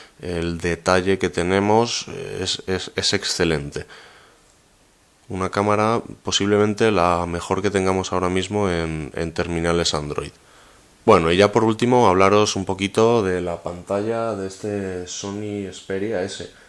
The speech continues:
Tenemos una pantalla de cuatro coma tres pulgadas con una resolución de setecientos veinte por mil doscientos ochenta píxeles.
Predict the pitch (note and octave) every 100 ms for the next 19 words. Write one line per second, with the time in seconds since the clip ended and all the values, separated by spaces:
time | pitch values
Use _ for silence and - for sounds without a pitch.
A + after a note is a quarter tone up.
0 | - _ _ _ G#2 A2 B2+ B2+ B2+ B2
1 | A#2+ G#2+ G#2 A#2 C3 C#3 A2 G2+ - A2
2 | A2+ B2 A#2+ A2 A2 - G2+ G2+ A2 -
3 | - G2+ G#2 A2 G#2 G#2 G2 F#2 G#2 G#2+
4 | A#2+ - G2 G2 F#2+ F#2+ - F#2+ - F2+
5 | A2 A2 G#2+ G#2+ A2 A2 - F#2 F#2 G2+
6 | A2 G#2+ - G#2 G2+ A2 F#2 - G2 G2
7 | F2+ E2+ - - -